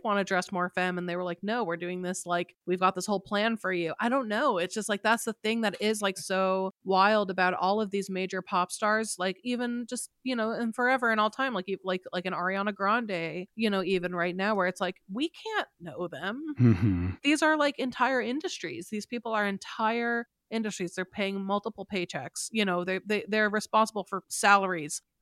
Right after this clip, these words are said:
Speaker 1: You know,
Speaker 2: Right.
Speaker 1: like, it's all very intentional. So I think it's, like,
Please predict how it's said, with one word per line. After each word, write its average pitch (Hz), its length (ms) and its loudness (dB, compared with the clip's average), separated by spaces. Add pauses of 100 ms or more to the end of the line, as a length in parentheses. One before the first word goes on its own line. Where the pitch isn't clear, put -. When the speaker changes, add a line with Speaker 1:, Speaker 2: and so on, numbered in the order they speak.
Speaker 1:
You 285 160 10
know, 285 140 12
Speaker 2:
Right. 277 80 6
Speaker 1:
like, 247 280 4
it's 247 180 0
all 254 280 8
very 240 260 2
intentional. 220 480 0
So 202 100 -2
I 202 80 2
think 208 160 -4
it's, 208 140 -2
like, 185 160 0